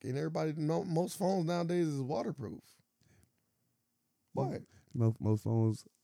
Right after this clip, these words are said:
Speaker 2: no, not
Speaker 1: All our phones are waterproof.
Speaker 2: I don't trust it.
Speaker 1: Unless
Speaker 2: I
Speaker 1: they
Speaker 2: put,
Speaker 1: stopped it.
Speaker 2: I put my shit right into that little protective sleeve,
Speaker 1: Oh.
Speaker 2: but I wasn't getting it out. I was
Speaker 1: Yeah, yeah, yeah, yeah.
Speaker 2: yeah.
Speaker 1: You stopped the fight.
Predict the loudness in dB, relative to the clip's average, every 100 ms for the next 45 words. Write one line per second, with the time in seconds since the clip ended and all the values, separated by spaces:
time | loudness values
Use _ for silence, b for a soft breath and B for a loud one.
0 | 6 10 10 8 -4 _ _ _ -10 0
1 | 2 4 6 8 10 8 4 2 2 2
2 | 2 2 2 2 0 -2 -6 -4 0 2
3 | 2 -2 -12 _ -2 0 2 4 6 4
4 | 2 -2 -4 -4 -2 -2 0 4 6 6
5 | 6 4 4 4 2 0 0 0 2 -2
6 | 0 2 4 4 6 8 10 12 12 12
7 | 10 10 6 8 8 8 4 2 4 2
8 | 2 0 0 0 4 6 6 4 2 0
9 | 0 0